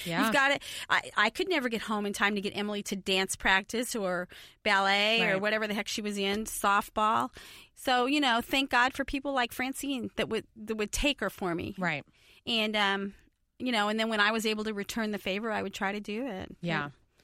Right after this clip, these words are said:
Speaker 1: Well, and with Emily, we had that network of moms. And then with me, it was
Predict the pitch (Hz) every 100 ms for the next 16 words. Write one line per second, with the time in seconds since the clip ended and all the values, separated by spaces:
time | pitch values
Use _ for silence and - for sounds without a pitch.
0 | - - - 247 254 247 - 240 214 262
1 | 302 247 196 190 196 208 185 175 175 170
2 | 170 - - _ 208 190 185 185 165 185
3 | 175 170 170 160 156 156 170 170 165 175
4 | 196 220 196 180 175 170 165 160 156 -